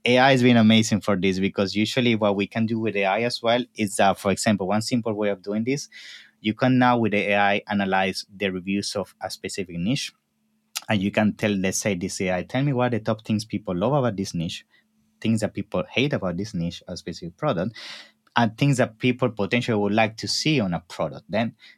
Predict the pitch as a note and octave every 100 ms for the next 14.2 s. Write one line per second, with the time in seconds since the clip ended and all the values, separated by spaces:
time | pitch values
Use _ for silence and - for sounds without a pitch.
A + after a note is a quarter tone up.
0 | _ A2+ A2+ B2 A#2+ A2+ G#2 G#2+ G#2+ A2
1 | G2 A#2+ E3 A#2+ - G2+ A#2 G#2 - G2+
2 | G2+ G#2 G2+ F#2 F#2 F2+ F2+ E2+ F2 E2+
3 | C3+ D#3 - D3 C#3+ - G2+ F#2+ G2 G2
4 | F#2+ - F#2+ F#2+ F#2+ F#2 - F#2+ F2 G2
5 | A#2+ C#3+ - A2 F2 E2 - C#3 C#3+ -
6 | C3 B2 A#2 G#2+ A2+ A2 A2+ G#2+ A2+ A2
7 | A2 G#2+ A2 C3 C#3 _ _ _ _ -
8 | - - A#2+ A#2 A#2+ - C3 B2+ B2 G#2+
9 | G2+ A2 A2+ A2 G#2+ A#2 G#2 G2+ G2 A2
10 | B2 A2+ G#2 G2 A2+ G#2+ G#2+ A2 A#2+ A#2
11 | A#2+ - G#2 G2 - - - - A#2 A2
12 | G#2 A2 G#2+ G2 G2+ - - G2+ - G2
13 | F#2+ G3 F#3+ G3 G3+ - G2+ G#2+ - B2+
14 | C3+ E3+